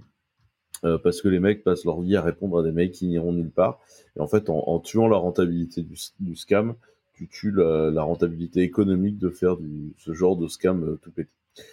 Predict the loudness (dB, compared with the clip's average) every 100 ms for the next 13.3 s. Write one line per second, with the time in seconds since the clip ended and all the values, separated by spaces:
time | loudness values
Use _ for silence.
0 | _ _ -20 0 0 2 -2 0 4 4
1 | 4 2 2 0 0 2 4 2 0 -4
2 | -2 2 2 2 2 2 0 -2 2 4
3 | 2 2 -6 -2 0 2 0 -4 -4 0
4 | 0 0 -2 -2 0 0 -2 -4 _ _
5 | _ 0 0 -2 _ -2 0 0 -4 0
6 | 2 2 2 2 2 0 2 2 2 0
7 | -2 0 0 2 0 -2 _ _ -20 -20
8 | _ -4 -2 -2 -6 0 4 2 2 2
9 | 4 6 4 -2 _ _ -12 -6 0 2
10 | 2 -2 0 2 2 2 2 2 2 2
11 | 2 2 2 2 2 0 0 -2 2 2
12 | 0 _ _ -18 -8 -2 0 2 0 -2
13 | 0 0